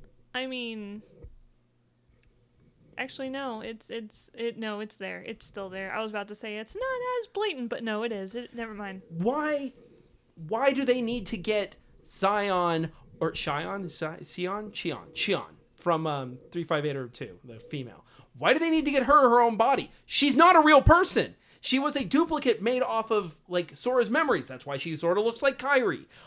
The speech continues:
Speaker 2: Why do they need to get Roxas's own body? He became his whole, a whole person when he was reunited with Sora. That's the point. Fuck that game.
Speaker 1: <laughs>
Speaker 2: Stupid
Speaker 1: This,
Speaker 2: fucking
Speaker 1: this,
Speaker 2: game.
Speaker 1: this is why,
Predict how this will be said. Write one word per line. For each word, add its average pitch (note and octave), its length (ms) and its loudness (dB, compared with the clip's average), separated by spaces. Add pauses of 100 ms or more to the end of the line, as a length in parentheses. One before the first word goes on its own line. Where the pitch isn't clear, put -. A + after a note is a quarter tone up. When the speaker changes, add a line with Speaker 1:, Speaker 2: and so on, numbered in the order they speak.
(300)
Speaker 2:
Why C#3+ 180 -2
do F3+ 60 -4
they G#3+ 120 -2
need A#3 140 -6
to C4+ 40 -2
get C#4+ 160 -4
Roxas's C#4 580 0
own C4 180 6
body? C#4+ 360 0 (160)
He C4+ 160 2
became - 300 0
his C#4 120 -2
whole, B3+ 220 2
a A3 120 -2
whole B3 180 2
person C4+ 360 2
when A#3 100 -2
he A3+ 60 -4
was A#3 140 -6
reunited C4 480 0
with A#3+ 140 -4
Sora. - 380 0 (300)
That's D#4 280 0
the C#4+ 140 8
point. C#4 540 2 (2500)
Fuck - 260 8
that G3 180 -10
game. C#3 340 -18 (540)
Speaker 1:
<laughs> - 480 -16
Speaker 2:
Stupid - 800 -2
Speaker 1:
This, - 60 -16
Speaker 2:
fucking D#3 380 -4
Speaker 1:
this, B3+ 220 0
Speaker 2:
game. A#3 80 -8
Speaker 1:
this B3 140 -4
is G#3+ 140 -6
why, G3+ 480 -2